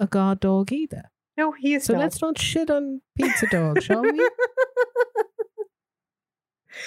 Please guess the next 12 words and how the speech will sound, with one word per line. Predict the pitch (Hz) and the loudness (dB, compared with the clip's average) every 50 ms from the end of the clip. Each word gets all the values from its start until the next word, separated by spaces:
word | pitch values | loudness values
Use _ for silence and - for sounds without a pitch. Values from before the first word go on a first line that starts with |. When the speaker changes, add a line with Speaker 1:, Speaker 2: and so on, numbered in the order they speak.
| - - - - - _ - | -12 -12 -14 -16 -18 _ -12
Speaker 2:
So | - - 302 269 | -6 -4 -4 -4
Kate | - - 415 480 - - | 0 2 2 2 2 0
inherited | 381 330 277 254 277 262 262 233 185 175 175 | -4 -4 0 2 2 2 2 2 0 -2 -2
her | 180 180 | 0 -2
apartment, | 170 170 - 180 165 - 190 190 190 - - | -2 0 -2 -4 -2 -2 -2 -4 -4 -4 -6
and | 269 302 | -4 -2
I | 349 359 | 0 0
wonder | 370 403 440 440 415 415 403 392 381 _ _ _ | 2 2 2 2 2 2 0 0 -4 _ _ _
from | _ _ - 370 403 349 - | _ _ -4 -4 -4 -2 -2
whom? | 339 320 240 180 165 - - - _ _ _ _ _ _ _ _ _ _ _ _ _ _ - | -4 -2 -2 -2 -4 -6 -16 -20 _ _ _ _ _ _ _ _ _ _ _ _ _ _ -6
Speaker 1:
Her | 196 190 220 | 0 0 0
dad. | 208 - 254 294 339 294 175 143 143 143 - | 2 2 0 0 0 0 -2 -2 -4 -8 -12